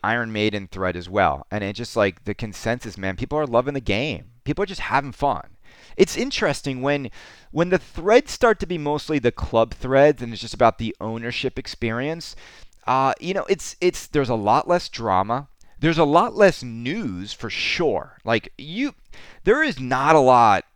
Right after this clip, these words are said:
going on that, like, deserves,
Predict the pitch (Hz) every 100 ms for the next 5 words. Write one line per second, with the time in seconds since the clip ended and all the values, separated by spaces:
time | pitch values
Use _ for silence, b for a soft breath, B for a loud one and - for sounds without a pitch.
0 | 107 101 123 113 110 104 101 95 92 90
1 | 90 92 - 101 95 87 - 123 107 95
2 | 117 110 107 98 92